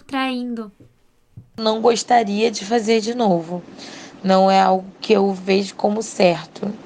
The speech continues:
Speaker 2: E, assim, eu acho que realmente, quando traí, foi muito porque eu era infantil e porque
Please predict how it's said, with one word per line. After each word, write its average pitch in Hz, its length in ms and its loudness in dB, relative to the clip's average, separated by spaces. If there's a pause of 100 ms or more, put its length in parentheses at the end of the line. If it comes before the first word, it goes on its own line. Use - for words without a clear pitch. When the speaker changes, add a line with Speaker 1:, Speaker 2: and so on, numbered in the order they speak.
(220)
Speaker 2:
E, 190 340 2
assim, 185 380 -4
eu 180 100 2
acho 180 300 0
que 214 220 -4
realmente, 190 840 -2 (1160)
quando 214 400 2
traí, 202 500 2
foi 214 240 0
muito 214 360 -4
porque 233 260 -2
eu 214 60 4
era 208 180 4
infantil 208 840 -2
e 226 60 -4
porque 240 580 0